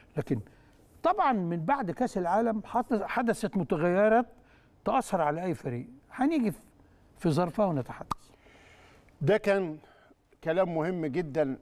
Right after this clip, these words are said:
Speaker 2: عن آفة الآنية اللي هي المشكلة ساكنة عند الخبراء والمحللين والنقاد.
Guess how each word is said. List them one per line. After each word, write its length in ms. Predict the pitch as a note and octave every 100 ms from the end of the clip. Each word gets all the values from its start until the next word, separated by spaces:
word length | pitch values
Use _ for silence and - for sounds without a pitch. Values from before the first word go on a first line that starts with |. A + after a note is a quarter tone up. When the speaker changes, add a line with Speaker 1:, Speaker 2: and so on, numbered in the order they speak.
| -
Speaker 2:
عن 320 | A2+ C#3+ C3+ -
آفة 340 | F#3 F#3+ E3 - - -
الآنية 680 | E3 D#3 D3 F#3+ A3 G#3+ -
اللي 160 | E3+ F#3
هي 160 | B3
المشكلة 480 | A#3+ G3+ - A3+ A#3
ساكنة 520 | G3 A3 A3+ G3+ G3 - - _ _ -
عند 240 | E3+ G#3
الخبراء 720 | E3+ - E3 D#3 F3+ F#3+ - - -
والمحللين 760 | D#3 F#3+ F3 - D#3+ E3 G#3+ G3
والنقاد. 520 | F3 D#3 - C#3